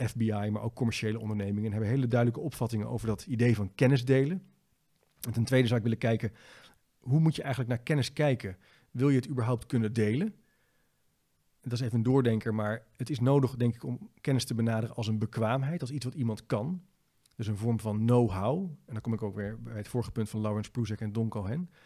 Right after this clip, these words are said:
Maar het heeft ook wel consequenties over kennismanagement. Dat is dus niet alleen in een I T-systeem te vangen. En als derde van, als we dat nou weten, wat betekent dat nou eigenlijk? Hoe kan je er nou werk van maken? Of hoe kan je ermee aan de slag gaan? Nou, als eerste, ehm, dat idee van kennismanagement. Eh,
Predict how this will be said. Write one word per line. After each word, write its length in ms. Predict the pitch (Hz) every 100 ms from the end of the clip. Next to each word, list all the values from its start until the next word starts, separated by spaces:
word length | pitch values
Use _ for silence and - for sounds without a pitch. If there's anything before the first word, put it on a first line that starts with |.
| - -
Maar 100 | 123
het 60 |
heeft 140 | 131 131
ook 60 |
wel 120 | 120
consequenties 560 | - 120 - - 120 117
over 220 | 120 104
kennismanagement. 640 | - 123 131 139 143 139 170
Dat 100 | 110
is 80 |
dus 100 | 98
niet 160 | 110 131
alleen 200 | 113 104
in 100 | 104
een 80 | 131
I 80 | 113
T-systeem 500 | 110 110 120 127 127
te 100 | 113
vangen. 320 | 123 135 147 - _ _ _ _ _ _
En 120 | 131
als 160 | 135 117
derde 300 | 127 135 131
van, 180 | 127 131
als 140 | 131
we 60 | 135
dat 120 | 123
nou 160 | 120 113
weten, 300 | 127 131 120
wat 120 | 117
betekent 440 | 120 - 151 135
dat 100 | 120
nou 120 | 107
eigenlijk? 280 | 92 92 113
Hoe 160 | - 123
kan 40 |
je 60 | 117
er 120 | 113
nou 260 | 107 104 107 - _ _ _ _
werk 400 | 104 101 135 131
van 140 | 117
maken? 260 | 95 85 -
Of 80 | 90
hoe 100 | 113
kan 100 | 107
je 60 |
ermee 200 | 104 107
aan 100 | -
de 60 | 104
slag 280 | - 139 107
gaan? 240 | 85 85 - _ _ _ _ _ _ _ _ _
Nou, 180 | - - - _ _
als 120 | 147
eerste, 400 | 175 151 - 95 -
ehm, 480 | 135 127 127 127 127 - -
dat 120 | 127
idee 200 | 135 127
van 100 | 127
kennismanagement. 680 | 147 135 117 101 95 95 -
Eh, 400 | 127 120 120